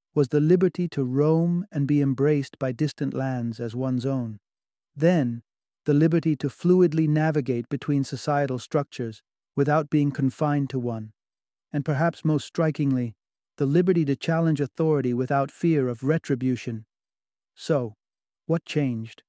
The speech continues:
When did the laughter at the expense of arrogant rulers turn to silence? When did society cease to challenge but instead succumb to the rigidities of power?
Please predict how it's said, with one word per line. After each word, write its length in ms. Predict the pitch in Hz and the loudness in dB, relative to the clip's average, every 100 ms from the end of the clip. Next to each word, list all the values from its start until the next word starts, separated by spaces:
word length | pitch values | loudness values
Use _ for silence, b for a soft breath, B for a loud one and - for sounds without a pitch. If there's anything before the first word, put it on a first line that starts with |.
| _ _ _ _ _ _ | _ _ _ _ _ _
When 200 | 160 185 | 2 4
did 100 | 190 | 4
the 100 | 175 | 2
laughter 440 | 165 165 156 160 | 2 0 0 -2
at 80 | 139 | -2
the 120 | 147 | 0
expense 480 | 135 - - 160 151 | -2 -2 -2 0 0
of 140 | 131 - | -4 -2
arrogant 420 | 156 160 143 143 | 0 2 2 0
rulers 460 | 143 160 151 123 120 | 2 2 2 0 -4
turn 260 | - 151 135 | -2 0 0
to 80 | |
silence? 640 | 123 151 143 127 113 - - _ _ _ _ _ _ | -2 -6 -4 -4 -8 -12 -20 _ _ _ _ _ _
When 140 | 165 | 2
did 120 | 185 170 | 2 2
society 600 | 147 - 175 165 135 127 | -6 -2 0 0 0 -2
cease 260 | - 151 | -2 -2
to 120 | - | -2
challenge 540 | 131 175 165 147 127 120 | -4 0 0 0 -2 -2
but 120 | 135 | -2
instead 500 | 131 - 165 139 127 - _ _ | -2 -2 0 0 -2 -10 _ _
succumb 640 | - 147 - 165 139 131 131 | -6 -6 -2 -2 0 -2 -2
to 100 | 135 | -2
the 140 | 131 | 0
rigidities 720 | 135 120 156 139 131 127 117 | 0 0 0 0 -2 -4 -6
of 120 | 117 110 - | -10 -12 -8
power? 400 | 139 143 151 | -6 -4 -8